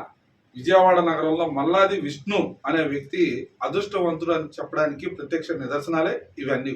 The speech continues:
కూడా. ఓకే, మళ్ళీ మరో టాపిక్తో మీ ముందుకు వస్తాను.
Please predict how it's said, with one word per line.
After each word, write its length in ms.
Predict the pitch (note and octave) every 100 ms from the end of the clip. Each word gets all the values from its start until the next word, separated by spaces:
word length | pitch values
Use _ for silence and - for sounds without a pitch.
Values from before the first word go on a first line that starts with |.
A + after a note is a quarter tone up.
| G#2+
కూడా. 180 | - - _ _ _ _ _ _ _ _ _ _ D3
ఓకే, 160 | D3+ A#3+ - - _
మళ్ళీ 180 | D3 G3 G3
మరో 140 | F3+ F3+ E3+
టాపిక్తో 380 | E3 E3+ - D#3
మీ 60 | C#3+ D3+
ముందుకు 180 | E3 E3
వస్తాను. 260 | F3 F#3+